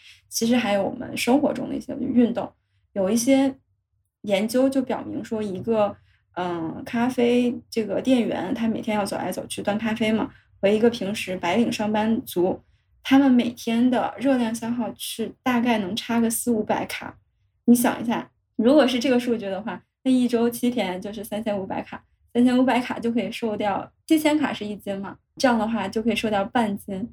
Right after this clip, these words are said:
就是一个日积月累起来的一个事情。那你可以就是稍微生活中做一点点的改变，比如说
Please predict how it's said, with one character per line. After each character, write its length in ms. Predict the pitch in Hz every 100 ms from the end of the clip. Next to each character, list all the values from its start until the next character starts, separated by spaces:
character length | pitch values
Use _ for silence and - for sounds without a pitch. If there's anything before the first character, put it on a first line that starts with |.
| - -
就 140 | - 320
是 120 | 302
一 60 | 262
个 120 | 277
日 200 | 302 269
积 260 | - 285
月 200 | 302 294
累 140 | 233 -
起 180 | - -
来 160 | -
的 80 | -
一 60 | 262
个 120 | 214
事 160 | - 220
情。 180 | - - _ _ _ _ -
那 140 | 302
你 120 | 247
可 160 | - 220
以 80 | 220
就 140 | 226
是 120 | 226
稍 240 | 214 233 269
微 180 | 277 302
生 240 | 285 247
活 120 | 214
中 240 | 196 208 226
做 140 | 254
一 120 | 240
点 180 | 226 -
点 140 | 185 -
的 60 |
改 160 | - -
变， 220 | - 202
比 100 | 196
如 120 | 170
说 260 | 208 196 202